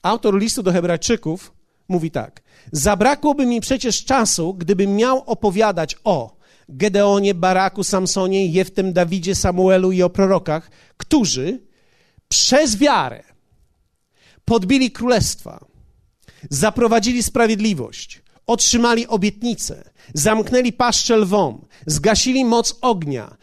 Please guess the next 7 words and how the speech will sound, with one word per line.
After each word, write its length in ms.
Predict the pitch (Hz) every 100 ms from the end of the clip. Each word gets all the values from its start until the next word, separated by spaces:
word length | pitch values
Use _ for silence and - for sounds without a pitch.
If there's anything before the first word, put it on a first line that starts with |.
| -
uniknęli 640 | - 247 240 - 247 254 -
ostrza 480 | 247 - - 247 226
miecza, 500 | 233 202 - 117 - - -
podźwignęli 680 | 240 190 196 208 240 269 247
się 420 | 247 233 233 240 - _ _ _ _ _ _ _ _ _ -
z 260 | 127 120 202
niemocy". 760 | 247 254 269 240 - 156 113